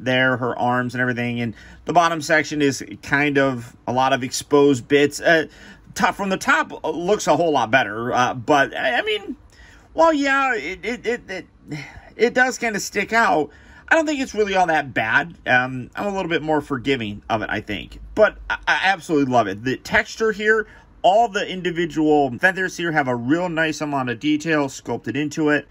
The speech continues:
Good paint variation with it. You can see lighter grays, darker grays. You got some brown elements right in there. But I'm really d-, just, in general, very impressed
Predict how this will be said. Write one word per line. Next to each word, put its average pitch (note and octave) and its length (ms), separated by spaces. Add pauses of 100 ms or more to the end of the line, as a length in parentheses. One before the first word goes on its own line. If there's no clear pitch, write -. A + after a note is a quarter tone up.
Good E3 200
paint E3 260
variation D#3+ 560
with D#3 160
it. D3+ 60
You D3 100
can C#3+ 180
see C#3 300
lighter C#3 440
grays, D3 500
darker C#3 400
grays. C#3 360
You C3+ 80
got B2+ 240
some B2 200 (360)
brown C#3 300
elements C#3 600
right B2+ 220
in A#2 180
there. C3+ 580
But E3 160
I'm F#3+ 160
really D4 320
d-, D#3 300
just, F3 280
in C3+ 140
general, C#3 460
very C#3+ 560
impressed C3 720